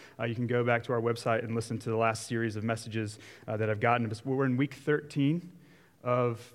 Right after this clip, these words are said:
uh, Exodus. And so we're, we're, we will complete chapter seven. So we're just cruising along here. But we're in Exodus chapter seven, verse fourteen. I'm gonna go ahead and read it this morning and then kick us off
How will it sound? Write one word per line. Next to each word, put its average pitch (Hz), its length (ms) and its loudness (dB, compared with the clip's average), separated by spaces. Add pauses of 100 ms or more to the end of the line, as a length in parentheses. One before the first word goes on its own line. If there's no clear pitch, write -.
(140)
uh, 120 320 0
Exodus. - 600 -8
And 113 100 -8
so 110 340 -2
we're, 117 360 2
we're, 113 420 0 (280)
we 127 120 0
will 127 100 2
complete 127 300 0
chapter 120 260 -2
seven. 101 400 -4
So 107 140 -8
we're 113 100 -4
just 107 180 -8
cruising 107 380 -2 (160)
along 110 380 -6
here. 95 300 -6 (360)
But 160 260 12
we're 160 180 8
in 156 100 6
Exodus 156 440 4
chapter 175 300 4
seven, 160 300 6
verse 156 180 6
fourteen. 156 480 2
I'm 160 60 6
gonna 165 80 2
go 160 60 4
ahead 156 160 6
and 117 200 2
read 151 220 4
it 147 180 4
this 131 180 -4
morning 135 400 4
and 123 120 0
then 120 160 2
kick 135 240 -4
us 123 160 -4
off 120 240 2